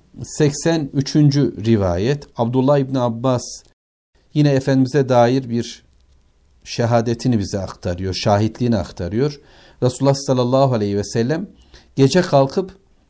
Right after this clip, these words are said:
tuvalet ihtiyacını giderdikten sonra yüzünü ve ellerini yıkadı, ardından gelip yattı.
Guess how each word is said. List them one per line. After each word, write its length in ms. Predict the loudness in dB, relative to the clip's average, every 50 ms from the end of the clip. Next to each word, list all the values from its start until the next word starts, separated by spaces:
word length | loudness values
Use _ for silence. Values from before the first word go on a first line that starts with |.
| _ -4
tuvalet 400 | 0 2 4 4 2 2 0 -2
ihtiyacını 600 | -4 -4 -2 2 2 4 4 4 2 0 0 -2
giderdikten 800 | 0 0 0 2 2 2 2 2 0 -4 -4 -2 0 0 0
sonra 580 | 0 -2 -2 -4 -4 -2 -2 -2 -2 -2 -4 -6 -14 -20 -20 _ _ _ _ 0
yüzünü 420 | 0 2 4 4 4 6 6 6
ve 60 | 4
ellerini 520 | 4 4 4 2 2 2 2 2 0 0 0
yıkadı, 540 | 0 0 2 2 2 4 2 0 0 -2 -6 -16 -20 -20 _ _ _ _ -2
ardından 600 | 2 4 4 4 2 0 0 -2 -2 -4 -4 -2
gelip 420 | 0 2 2 2 0 -4 -6 -2 0
yattı. 500 | 2 2 2 0 -4 _ -10 -10 -10